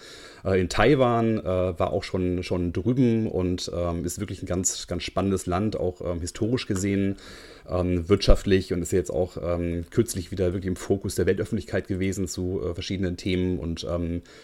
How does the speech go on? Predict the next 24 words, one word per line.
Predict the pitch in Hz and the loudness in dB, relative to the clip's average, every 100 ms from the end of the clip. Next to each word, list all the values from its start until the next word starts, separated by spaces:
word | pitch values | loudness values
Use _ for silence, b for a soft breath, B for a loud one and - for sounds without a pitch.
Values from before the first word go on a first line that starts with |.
| B | B
ja, | - 90 | 4 6
deswegen | 90 98 95 | 4 -2 -2
ist | |
es | 95 | -2
ja | 92 | 0
auch | 87 | 0
ein | 98 | 0
ganz, | 87 - - - | -2 -4 -6 -4
äh, | 90 92 | -2 -2
aktuelles | - 107 90 92 | -2 0 0 0
Thema, | - 107 98 | 0 2 4
wenn | 92 92 | 2 0
man, | 92 - | -2 -4
äh, | 92 90 87 73 | -2 -2 -2 -4
das | 90 73 | -8 -8
beleuchtet | - 95 82 90 80 82 | -2 0 0 0 -4 -6
und, | 82 80 | -8 -8
äh, | 85 85 85 | -8 -8 -8
ich | 82 | -6
denke | 90 | -2
mal | 85 | -2
auch, | |
dass | 85 - | -4 -8
vielen | - 101 98 95 | -4 2 4 4